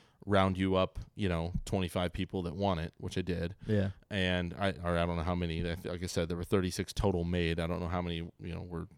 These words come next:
Speaker 1: a couple of Tim's buddies and then mostly people I reached out to. But I didn't realize that it would be such a, and I actually b-, got two of them myself. So my son has one, and, and I have one. And my son's is, <laughs> like, way, way too big for him.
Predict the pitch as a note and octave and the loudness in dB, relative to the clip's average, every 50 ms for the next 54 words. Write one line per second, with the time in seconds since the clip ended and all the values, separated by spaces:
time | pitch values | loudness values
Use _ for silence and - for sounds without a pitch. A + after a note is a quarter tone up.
0 | - - - - F#2 - F2 F2+ - - - F#2 F2+ F2 - - F2+ F2 F2+ F2+ | -20 -14 -4 -4 -2 -2 -2 -6 -6 -4 -4 -4 -4 -6 -4 -4 -4 -2 -2 -4
1 | F2 E2+ F2+ F2+ F2+ F2 E2 E2 - - - - - - - _ - F#2+ F#2 E2+ | -4 -4 -6 -4 -4 -4 -4 -6 -6 -8 -8 -8 -8 -10 -16 _ -2 0 0 0
2 | - - F2 - F#2+ - F2+ F2+ F2 F2 F2+ E2+ - - F#2+ F2+ - - F#2 E2+ | 0 -2 -2 -4 -4 -4 -2 -2 -2 -2 -2 -2 0 2 2 2 2 0 -2 -2
3 | D#2 F2 E2+ E2 - _ _ - - - - - - _ _ - G#2+ G#2+ A2+ A#2 | -2 -2 -4 -4 -6 _ _ -20 -20 -20 -20 -20 -20 _ _ 0 2 4 6 6
4 | G#2+ G2+ G2+ G#2 G2 F2+ F#2 F2+ E2+ F2+ F2+ F2 F2 E2 F2+ F2 - - F2+ - | 4 4 2 2 4 2 2 0 0 -2 -2 -2 -2 -2 -4 -6 -4 -4 -6 -6
5 | - F2 F2+ G#2 G2+ A#2+ C3 A#2 F#2 - G2+ F#2 F#2+ - - - - E2+ - - | -4 -4 2 4 6 8 6 6 4 2 -2 -2 -2 -6 -4 -4 -4 -4 -4 -2
6 | - B2 A2+ F#2+ F#2 F2+ E2+ E2+ - - A2+ G2+ F2+ E2 - - - F2+ F2+ - | 0 2 2 2 2 0 -2 -2 -2 0 2 2 2 2 -2 -6 -8 -8 -6 -2
7 | - G#2+ G2+ F#2+ G2+ G2+ F#2+ F#2 F#2+ F#2+ F2+ F2 F2 F2 - F2 F#2 F2 E2 E2+ | 0 0 0 2 2 0 0 0 -2 -2 -2 -2 -4 -8 -8 -8 -6 -6 -6 -6
8 | E2+ - - F#2 F2+ F2 F2 F2 F2+ E2+ F2 F2 E2+ E2+ E2+ E2+ - _ _ - | -8 -10 -8 -6 -4 -2 -2 -2 -2 -4 -4 -6 -6 -6 -6 -8 -12 _ _ -20
9 | - _ _ _ - G2+ F#2 F2 E2+ F2 F2+ E2+ E2+ E2+ - - G2+ F#2 F2 E2+ | -20 _ _ _ -6 -2 0 0 0 0 -2 -2 -2 -2 0 0 0 0 0 -2
10 | F2 E2+ - - - - A#2 - - - A2 G#2 G2 - - D#3 B2+ _ - G#2+ | -4 -6 -8 -8 -6 -6 -4 2 4 6 6 6 4 0 -2 -4 -4 _ 2 4
11 | G#2+ A2+ - - A#2+ G#2 G#2+ G#2+ - - G2 F#2 | 4 4 4 0 0 2 2 0 0 0 -2 -2